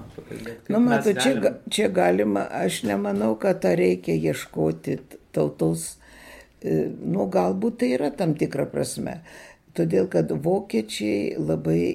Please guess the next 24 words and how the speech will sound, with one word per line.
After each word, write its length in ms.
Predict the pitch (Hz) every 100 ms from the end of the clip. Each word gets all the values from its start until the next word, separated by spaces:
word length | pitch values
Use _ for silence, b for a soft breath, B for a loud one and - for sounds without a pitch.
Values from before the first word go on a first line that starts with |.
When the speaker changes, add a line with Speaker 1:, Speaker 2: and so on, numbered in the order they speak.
| 156
Speaker 2:
yra 520 | 147 151 160 165 170 - B B B B
paklusnūs 800 | - 143 - 156 165 - - 127
įsakymams, 1040 | - - - - - - 151 147 147 147 139
galbūt 520 | - 143 147 71 -
jie, 300 | - 139 69 67 - B B
nu, 360 | B - - 151
faktiškai, 760 | - 180 - 190 175 - 180 175 175 - - B B B B _ - 120 - - 78 151
nežinau, 540 | 160 151 160 185 -
kodėl 420 | - - 185 165 143
jie 200 | 147 143
buvo 340 | 147 143 -
taip 360 | - - 135 -
aptemdyti. 680 | - - 147 135 127 - 160
Da-, 160 | 180
buvo 320 | 180 262 285
dėl 240 | 240 254 240
Versalio, 640 | 233 240 - - - 202
dėl, 340 | 147 147 - -
dėl 240 | - 78
Pirmojo 340 | - 98 98 95
pasaulinio 560 | 190 185 185 190 190
karo, 400 | - 214 - - 175
dėl 220 | 147 139
pažeminimo. 960 | 147 160 180 - - 202 - - -